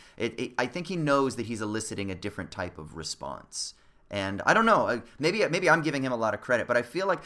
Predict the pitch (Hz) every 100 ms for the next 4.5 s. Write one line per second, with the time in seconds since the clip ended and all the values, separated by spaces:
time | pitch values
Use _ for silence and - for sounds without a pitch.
0 | - 151 247 254 226 170 127 123 147 147
1 | 143 107 - 101 104 110 131 170 - -
2 | _ - 117 107 107 - 107 104 107 123
3 | 139 147 156 123 107 - - 143 160 151
4 | 135 135 131 131